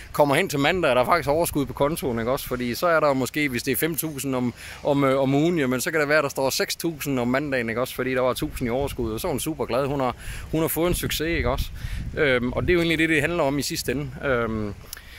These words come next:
så de ikke render og, og spørger om penge hele tiden, men altså, øh, der kan jo selvfølgelig være noget i forhold til at indkøbe mad og alle de der forskellige ting, og der skal jo være lidt til, til det, øh, en gang om ugen også jo selvfølgelig.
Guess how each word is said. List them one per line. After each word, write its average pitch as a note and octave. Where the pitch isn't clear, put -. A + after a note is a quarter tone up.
så -
de C3
ikke C#3
render C#3
og, A#2+
og A#2
spørger B2
om A2+
penge C3+
hele C#3
tiden, C#3
men A#2
altså, A#2
øh, C3
der C#3+
kan D3+
jo C#3
selvfølgelig D3
være D3+
noget D#3
i -
forhold D#3
til D3
at B2+
indkøbe C#3
mad C3+
og C3
alle C3
de C3+
der C3
forskellige B2
ting, C3
og G#2
der C3+
skal C#3
jo B2+
være C3+
lidt C3+
til, B2+
til A#2
det, C3
øh, A#2
en B2+
gang A#2+
om A2+
ugen C3
også A2+
jo G#2
selvfølgelig. G#2+